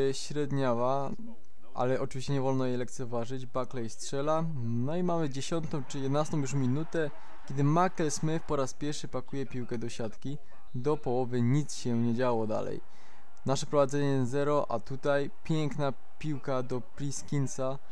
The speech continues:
A ten, no, w bajeczny sposób pakuje piłkę do siatki i mamy jeden jeden. Tu jeszcze jakieś marne próby strzałów, a tutaj, proszę bardzo, faul na naszym świetnym strzelcu bramki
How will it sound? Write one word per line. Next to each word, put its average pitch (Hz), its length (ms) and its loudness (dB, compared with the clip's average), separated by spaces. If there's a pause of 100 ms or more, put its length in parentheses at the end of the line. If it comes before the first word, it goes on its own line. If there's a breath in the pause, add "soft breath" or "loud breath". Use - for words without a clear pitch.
(840 loud breath)
A 127 120 0
ten, 147 520 2
no, 143 280 2
w 127 300 -4
bajeczny 147 340 2
sposób 131 360 -2
pakuje 127 340 0
piłkę 123 280 -2
do 113 100 -2
siatki 127 440 -2
i 117 200 0
mamy 127 280 2
jeden 123 280 2
jeden. 110 300 2
Tu 151 120 -2
jeszcze 135 260 -2
jakieś 120 200 -4
marne 123 520 0
próby 120 320 -2
strzałów, 117 540 -2
a - 120 -4
tutaj, 151 480 0 (1000 soft breath)
proszę 123 340 -2
bardzo, 117 380 0
faul 143 520 2
na 127 120 2
naszym 127 360 0
świetnym 127 640 0
strzelcu - 760 -2
bramki 127 680 0